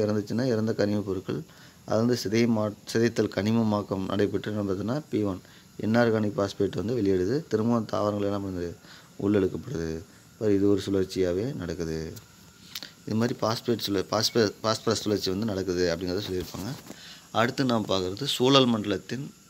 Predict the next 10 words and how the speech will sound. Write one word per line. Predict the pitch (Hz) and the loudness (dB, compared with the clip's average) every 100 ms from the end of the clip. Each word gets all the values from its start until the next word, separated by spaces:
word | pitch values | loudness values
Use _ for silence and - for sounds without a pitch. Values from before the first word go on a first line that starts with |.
| - | -8
வகைகள். | 87 90 87 85 - - - - - - - 113 | -4 0 -2 -2 -8 -20 -20 -20 -20 -18 -2 4
உயிர்க்கோளம் | 135 151 - 131 135 151 | 4 4 4 4 2 -2
பல்வேறு | 92 107 120 147 143 | -2 0 4 6 6
வகையான | 127 127 123 | 2 0 0
சூழல் | 117 110 113 107 | -2 0 0 0
மண்டலங்களை | 104 104 95 98 151 - - | -2 -2 -2 -4 -4 -10 -4
தன்னகத்தே | 107 113 110 - - 226 | 0 2 2 2 -2 -2
கொண்டுள்ளன. | - 95 92 90 101 151 240 - - - - - - - - - | -4 -4 -2 -4 -4 -8 -10 -20 -20 -20 -18 -14 -16 -18 -20 -8
அவை | 98 113 160 | -4 -2 -2
பின்வருமாறு | 110 104 107 98 95 90 | -4 0 2 2 2 0